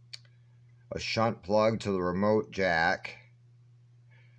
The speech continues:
Hold down the menu and function switch buttons and turn the power on. So what I did in the back here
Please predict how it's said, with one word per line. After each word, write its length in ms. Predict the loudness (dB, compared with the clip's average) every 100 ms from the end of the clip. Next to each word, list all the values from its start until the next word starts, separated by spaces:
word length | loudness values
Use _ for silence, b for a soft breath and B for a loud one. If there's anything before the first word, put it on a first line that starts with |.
| b
Hold 320 | 0 2 2
down 240 | 2 2
the 80 | 2
menu 400 | 0 0 0 0
and 140 | -2 -2
function 720 | 0 0 0 -2 -2 -2 -6 _ _ -20 -20 _ _ _ -20 _ _ _ _ -18
switch 400 | -12 -4 -2 -4 -8 -6
buttons 440 | 0 0 0 -4 -2
and 360 | -2 -2 -4
turn 360 | -2 0 2 0
the 240 | -2 -4
power 480 | -4 0 2 4 4
on. 360 | 2 2 0 -4 -12 B B B B -8
So 340 | 0 0 0 -6 -14
what 160 | -4 0
I 160 | 2 2
did 380 | 2 2 2 -2
in 140 | -2
the 60 | 2
back 380 | 4 4 2
here 460 | 0 0 2 0 -2